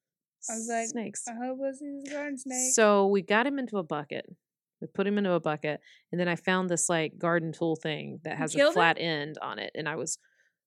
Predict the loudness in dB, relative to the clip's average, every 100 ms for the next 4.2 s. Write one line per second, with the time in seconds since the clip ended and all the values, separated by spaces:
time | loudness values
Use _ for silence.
0 | _ 0 0 -2 2 4 4 2 -2 -6
1 | -6 0 0 0 -2 -2 -2 -4 -4 -6
2 | -6 -8 -2 2 0 -2 -14 -10 -6 -2
3 | -2 0 4 6 4 -2 -4 -2 -2 -2
4 | -2 -6